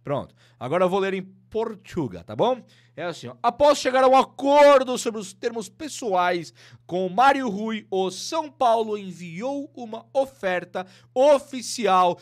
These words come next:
de duzentos mil euros para o Napoli." É, pra liberar ele agora, pro Napoli liberar. O que que isso quer dizer? Que o, já entrou no acordo com o Mário Rui, acerto de salário, tudo de acordo. E agora pro, pro, pro Napoli liberar, porque tem contrato, São Paulo ofereceu duzentos mil euros.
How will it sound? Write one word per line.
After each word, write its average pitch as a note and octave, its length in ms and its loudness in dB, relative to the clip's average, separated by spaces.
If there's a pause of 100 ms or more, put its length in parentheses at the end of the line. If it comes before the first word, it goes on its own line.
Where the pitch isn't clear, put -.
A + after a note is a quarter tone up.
(160)
de C#3+ 140 -8
duzentos F#3 760 -4
mil G3 260 -4
euros F#3 440 0
para G3 260 -8
o F#3+ 80 -8
Napoli." C3 640 -2 (360)
É, C#3 300 -6
pra C3+ 220 -8
liberar C3 400 -6
ele E3+ 100 -10
agora, C#3 540 -6
pro B2+ 160 -18
Napoli D#3 280 -14
liberar. F#3 360 -10
O - 20 -18
que - 80 -20
que F#3+ 100 -20
isso - 140 -20
quer F#3+ 100 -16
dizer? A#2 340 -14
Que C3 160 -18
o, C3+ 80 -12
já D3 200 -6
entrou F#3+ 260 -12
no F3+ 60 -8
acordo E3+ 300 -12
com E3 100 -16
o D3 40 -12
Mário D#3 220 -6
Rui, D3+ 320 -12
acerto C#3 560 -12
de B2+ 160 -18
salário, D3 560 -10 (300)
tudo C#4+ 180 -14
de C#4 60 -2
acordo. D#3 400 -4 (240)
E - 60 -8
agora F#3 320 -2
pro, F#3 260 -10
pro, E3+ 260 -6
pro D#3 200 -12
Napoli D3 340 -10
liberar, D3 320 -4
porque C3+ 140 -14
tem D#3 100 -12
contrato, G3 420 -6
São G#3+ 120 -8
Paulo A3 140 -6
ofereceu G#3 200 -12
duzentos A3 300 -10
mil B3+ 200 -10
euros. G#3+ 600 2